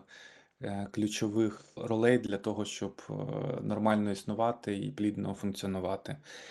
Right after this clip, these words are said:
На жаль, більшість наших тривог, вони припадають якраз на час, е, там, в проміжку між третьої до шостої ранку,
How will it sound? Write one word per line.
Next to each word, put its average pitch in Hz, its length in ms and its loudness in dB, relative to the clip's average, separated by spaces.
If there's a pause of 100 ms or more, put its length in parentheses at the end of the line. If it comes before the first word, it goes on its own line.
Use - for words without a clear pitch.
(320)
На 110 220 4
жаль, 120 240 8
більшість 120 460 0
наших 107 400 0
тривог, 113 500 0
вони 104 520 -2 (340)
припадають 104 640 0
якраз 101 480 -2
на 101 120 -4
час, - 640 -2
е, 113 400 -10
там, 104 180 -4
в - 40 -12
проміжку 104 500 -4
між 98 200 -2
третьої 107 560 0
до - 340 -2
шостої 107 480 0
ранку, 117 500 4